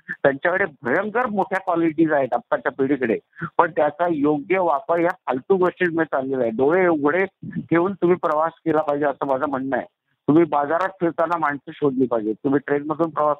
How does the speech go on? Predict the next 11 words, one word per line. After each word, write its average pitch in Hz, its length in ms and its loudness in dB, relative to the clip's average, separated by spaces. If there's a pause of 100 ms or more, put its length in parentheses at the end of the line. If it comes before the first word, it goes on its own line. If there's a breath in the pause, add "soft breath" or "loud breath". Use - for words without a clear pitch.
करताना 143 240 -2
माणसं 131 320 -4
शोधली 131 360 -2
पाहिजेत, 113 500 -2 (120)
तुम्ही 151 160 2
तिथे 147 400 0
राहता 131 400 0
तिथे 156 300 -6
माणसं 135 400 -4
शोधली 143 300 -2
पाहिजेत, 110 340 0